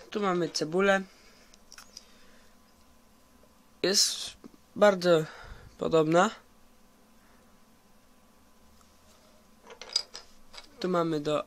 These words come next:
Oolonga. No, jest troszkę inna, ale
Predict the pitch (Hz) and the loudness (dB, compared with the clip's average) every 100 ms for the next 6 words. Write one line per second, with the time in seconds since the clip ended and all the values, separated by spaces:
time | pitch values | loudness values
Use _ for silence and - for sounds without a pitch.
0 | - 156 156 156 160 170 180 196 - - | -2 0 2 0 0 0 0 0 -4 -16
1 | - - - - _ - - - - - | -18 -20 -20 -20 _ -20 -20 -20 -20 -20
2 | - - - - - - - - - - | -20 -20 -20 -20 -20 -20 -20 -20 -20 -20
3 | - - - - _ _ - 214 220 190 | -20 -20 -20 -20 _ _ 0 6 6 6
4 | 185 180 165 - 165 180 185 180 170 156 | 2 -4 -4 0 0 0 0 0 0 0
5 | 151 | -2